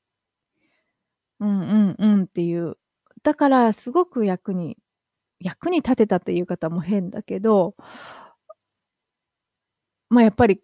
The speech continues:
大人がこういう気持ち分かってくれるんだっていうようなね、こう反応してくれたことに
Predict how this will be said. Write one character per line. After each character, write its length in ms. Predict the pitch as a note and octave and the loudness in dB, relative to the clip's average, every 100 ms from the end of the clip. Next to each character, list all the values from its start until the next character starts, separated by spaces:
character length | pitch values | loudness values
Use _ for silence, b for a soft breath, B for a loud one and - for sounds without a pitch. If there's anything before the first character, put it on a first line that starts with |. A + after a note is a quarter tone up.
| _ | _
大 120 | A3 A#3+ | -6 0
人 280 | C#4+ C#4 | 0 0
が 140 | C4+ C#4 | 0 -2
こ 220 | - C#4 | -2 -2
う 80 | C4+ | -2
い 40 | |
う 60 | B3+ | -4
気 120 | C4+ | -2
持 120 | B3+ | -2
ち 100 | A#3+ | -2
分 120 | A#3+ | -6
か 120 | - C#4+ | -4 -6
っ 80 | |
て 140 | - G#3 | -6 -6
く 100 | G3 | -2
れ 120 | F#3+ | -2
る 160 | F#3+ F#3+ | -2 -4
ん 40 | |
だ 120 | F#3 | -6
っ 20 | |
て 180 | D#3+ - | -6 -2
い 200 | F#3 F3+ | 0 2
う 100 | F3 | 0
よ 140 | F#3 E3+ | 0 -2
う 20 | |
な 100 | E3 | 0
ね、 160 | A3 | 0
こ 180 | A3 F#3+ | -2 -6
う 20 | |
反 280 | F3 F#3+ F3+ | -4 -2 0
応 200 | F#3 F3 | 0 -2
し 60 | - | -4
て 100 | G#3 | -8
く 260 | - G3 | -8 -6
れ 140 | G3 F#3 | -4 -2
た 140 | F#3+ | -4
こ 120 | - | -6
と 160 | G3+ G3+ | -4 -4
に 280 | F3 D3+ | -4 -6